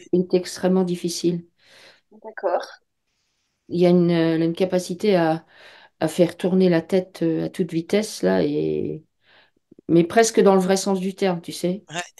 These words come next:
Speaker 1: Je vois
Speaker 2: Oui,
Speaker 1: comme
Speaker 2: d'accord.
Speaker 1: si sa tête, elle pouvait tourner comme ça, mais à l'intérieur, dans la tête, dans le cerveau, c'est, les idées, elles, euh,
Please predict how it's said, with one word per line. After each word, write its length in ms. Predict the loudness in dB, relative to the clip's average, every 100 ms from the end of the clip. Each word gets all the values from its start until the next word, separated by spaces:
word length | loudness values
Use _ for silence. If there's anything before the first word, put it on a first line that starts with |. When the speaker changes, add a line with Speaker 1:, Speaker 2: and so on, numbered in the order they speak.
| _ -4
Speaker 1:
Je 60 | 4
vois 160 | 4
Speaker 2:
Oui, 40 | 6
Speaker 1:
comme 140 | 4
Speaker 2:
d'accord. 20 |
Speaker 1:
si 160 | 2 -2
sa 140 | 0
tête, 200 | 0 2
elle 80 | 0
pouvait 220 | 2 0
tourner 260 | 2 2 2
comme 180 | 0 2
ça, 220 | 2 2 -2 -6 -10 -6 -6 -6 -10 -20 -10 0
mais 140 | 4
à 80 | 4
l'intérieur, 500 | 2 0 -2 0 0
dans 100 | 2
la 100 | 2 -2
tête, 240 | -6 -4
dans 60 | -4
le 60 |
cerveau, 300 | -2 0 0 -2
c'est, 140 | 0
les 260 | 0 0 -2
idées, 220 | 0 2
elles, 260 | 2 2 2
euh, 340 | 2 0 -6